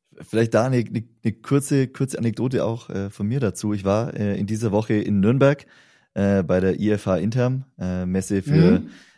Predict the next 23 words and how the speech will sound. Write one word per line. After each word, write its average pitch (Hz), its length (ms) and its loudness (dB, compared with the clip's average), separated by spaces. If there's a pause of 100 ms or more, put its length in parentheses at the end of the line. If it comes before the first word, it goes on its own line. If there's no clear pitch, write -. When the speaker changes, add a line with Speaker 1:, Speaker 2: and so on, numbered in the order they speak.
Speaker 1:
äh, 87 180 0
Sanitär, 95 560 2
Heizung, 95 360 0
Klima. 135 460 4 (600)
Ähm, 98 180 4
Speaker 2:
Ja. 185 420 4
Speaker 1:
und 90 580 -2
da 87 400 0 (340)
ging's 127 240 0
auch 143 360 2 (400)
beim, 110 440 2
bei, 101 380 2
beim 98 220 -4
Forum, 139 460 0
bei 104 180 2
einer 98 380 2
Diskussion 107 600 0
ums 110 180 -2
Thema, 98 480 2 (440)
äh, 85 280 0
Instagram 101 680 2
und, 82 380 -4
äh, 82 280 -6